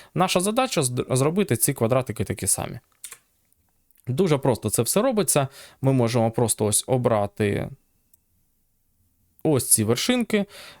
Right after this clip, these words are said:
G по X і підтягнути їх, давайте збільшу, підтягнути їх таким чином, щоб вони виглядали точно як такі самі квадратики, ну, приблизно ось так. А, трішечки воно довго, і я б не сказав би, що прям дуже правильний,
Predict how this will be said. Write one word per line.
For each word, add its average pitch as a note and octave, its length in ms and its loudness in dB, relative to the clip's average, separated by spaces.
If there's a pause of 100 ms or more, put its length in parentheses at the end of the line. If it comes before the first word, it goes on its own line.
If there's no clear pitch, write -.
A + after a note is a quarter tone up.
G B2 360 2
по - 180 0
X A#3+ 640 0
і A#3+ 200 0
підтягнути C#3 680 0
їх, B2+ 340 -2
давайте - 360 -2
збільшу, D#3 440 -2
підтягнути G3 560 0
їх B2+ 200 -2
таким A#2+ 300 -2
чином, G3 280 0
щоб G#3 260 -2
вони B2 380 0
виглядали A#2 640 0
точно E3+ 540 -2
як A#2+ 240 -2
такі - 280 -6
самі G#2+ 300 0
квадратики, - 600 -4
ну, A#3 120 -4
приблизно A2 500 -2
ось - 100 -6
так. - 260 -12 (400)
А, A#2+ 380 0
трішечки G#3 460 0
воно E3+ 260 2
довго, F3+ 720 0
і E3+ 220 -2
я B2+ 100 4
б - 80 -4
не B2+ 100 2
сказав B2 380 0
би, A#2 120 0
що - 180 -2
прям A#2 360 2
дуже B2 240 0
правильний, A2 720 0